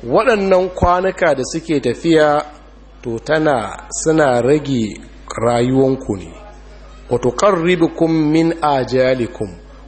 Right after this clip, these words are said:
Kuma kullum suna matsar da ku ne zuwa ga ajalinku. Za ku fi kowa kiyaye wannan, kuma za ku fi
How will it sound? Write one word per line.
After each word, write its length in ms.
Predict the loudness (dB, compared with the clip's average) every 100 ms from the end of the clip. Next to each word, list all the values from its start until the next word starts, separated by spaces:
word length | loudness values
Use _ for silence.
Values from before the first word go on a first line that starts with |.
| -8
Kuma 200 | 0 0
kullum 800 | 2 0 2 4 4 4 2 0 -6 -14
suna 380 | -6 0 0 2
matsar 480 | 0 0 -2 0 0
da 100 | 0
ku 300 | 2 2 4
ne 180 | 2
zuwa 440 | 2 -2 0 0 0
ga 160 | -6 -10 -6
ajalinku. 600 | -6 -4 -6 -8 -12 -16 -20 -20 -20 -6 -2
Za 140 | 0
ku 120 | 0 -6 -12 -14
fi 60 | -8
kowa 260 | -2 0 0
kiyaye 360 | -2 -2 2 2
wannan, 380 | 2 0 -2 -6 -14 -20 -20 -6
kuma 160 | -2
za 300 | -2 0 -2
ku 140 | 0 -2
fi 140 | -2